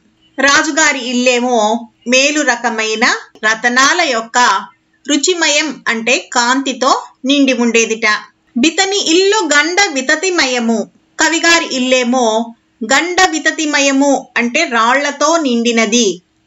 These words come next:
అనగా కష్టాలతో నిండి ఉండేదిట. కవిగారు బాగా కావ్యాలు రాస్తారు అని రాజుగారికి తెలుసు. రాజుగారికి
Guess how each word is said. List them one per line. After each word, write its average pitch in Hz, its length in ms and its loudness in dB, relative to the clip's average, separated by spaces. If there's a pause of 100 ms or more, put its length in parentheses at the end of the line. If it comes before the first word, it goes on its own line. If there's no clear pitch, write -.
అనగా 226 580 -2 (280)
కష్టాలతో 254 960 0 (160)
నిండి 233 300 2
ఉండేదిట. 220 720 -2 (680)
కవిగారు 285 840 0
బాగా 226 340 2
కావ్యాలు 226 600 0
రాస్తారు 233 800 -2 (100)
అని 226 440 -2
రాజుగారికి 233 640 0
తెలుసు. 208 520 -4 (580)
రాజుగారికి 339 840 2